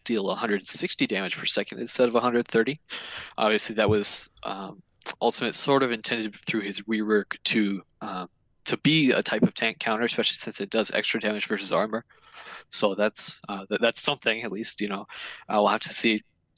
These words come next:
uh, whether that actually affects his usage much. Um, you know, 'cause it doesn't change his viability. It just changes the amount of damage he does once you're actually running Torb. So, uh, but there's a little bit of a buff there. Um,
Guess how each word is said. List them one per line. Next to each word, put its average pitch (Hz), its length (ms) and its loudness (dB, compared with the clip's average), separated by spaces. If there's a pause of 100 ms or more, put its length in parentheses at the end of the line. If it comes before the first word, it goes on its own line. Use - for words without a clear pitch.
uh, 101 160 -8
whether 101 240 0
that 104 180 4
actually 107 300 2
affects - 260 0
his - 160 0
usage 110 320 2
much. - 380 0 (200)
Um, 92 320 -4 (600)
you 107 120 -4
know, 90 60 -4
'cause - 140 -6
it 101 120 0
doesn't 107 320 -2
change 127 200 0
his 104 120 -2
viability. 98 500 2
It 92 60 -8
just - 160 0
changes 104 280 0
the 104 100 -4
amount 101 180 -6
of 90 60 -10
damage 98 260 0
he - 80 -2
does 98 200 0
once 107 280 2
you're 107 100 4
actually 98 320 0
running 107 280 -4 (100)
Torb. 117 240 6 (760)
So, 107 380 4 (1120)
uh, 120 180 2
but - 100 0
there's 156 220 2
a 135 60 0
little 113 120 -2
bit 101 140 -14
of 104 40 -4
a 104 60 -2
buff 104 220 0
there. 107 300 2 (680)
Um, 107 480 2